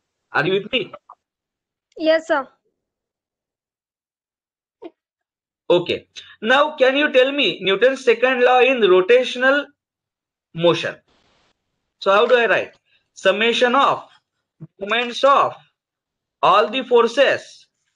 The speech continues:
Speaker 1: about x axis passing through a point under consideration. This must be equal to, tell me,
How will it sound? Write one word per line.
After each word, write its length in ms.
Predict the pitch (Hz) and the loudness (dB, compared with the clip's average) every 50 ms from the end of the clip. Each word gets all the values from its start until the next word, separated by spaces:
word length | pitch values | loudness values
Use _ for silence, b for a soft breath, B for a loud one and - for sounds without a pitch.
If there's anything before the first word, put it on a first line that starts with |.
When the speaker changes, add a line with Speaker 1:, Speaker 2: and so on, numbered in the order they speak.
| _ _ _ _ - | _ _ _ _ -4
Speaker 1:
about 580 | - 147 160 160 196 208 226 254 277 277 - - _ _ _ _ _ _ _ _ _ _ _ - - | -2 0 2 2 2 2 2 2 0 -2 -4 -16 _ _ _ _ _ _ _ _ _ _ _ -2 0
x 300 | 233 254 254 - - 262 | 0 0 -2 -2 -2 -2
axis 800 | 247 240 - - - 180 131 104 - - - - - - _ _ _ _ _ _ | -2 -2 -4 -6 -2 -2 -2 -2 -4 -8 -18 -20 -20 -20 _ _ _ _ _ _
passing 440 | - 175 190 - - 254 254 247 - | 0 0 0 0 0 -4 -4 -4 -4
through 160 | 240 240 262 | -2 2 2
a 80 | 269 269 | 2 2
point 300 | 269 262 269 285 269 269 | 2 2 2 2 2 0
under 260 | 254 247 240 247 240 | 0 2 2 0 0
consideration. 760 | 233 214 208 190 - 190 175 165 147 131 120 - - 92 87 _ b b b b b b b - | 0 -2 -4 -4 -2 -2 0 0 0 0 -2 -4 -8 -10 -12 _ b b b b b b b -8
This 260 | 160 190 247 247 247 | -4 -2 -2 -2 -2
must 240 | 233 247 247 226 208 | -2 0 0 0 -2
be 100 | 214 254 | -2 -2
equal 440 | 240 208 - - 208 220 226 226 226 | -4 -4 -4 -2 0 2 2 2 2
to, 380 | 220 - 269 233 - - - - _ _ _ _ _ - | 0 -2 -2 -2 -2 -2 -4 -12 _ _ _ _ _ -2
tell 140 | 214 233 233 | 0 0 0
me, 280 | 214 156 117 - - | -2 -4 -6 -8 -12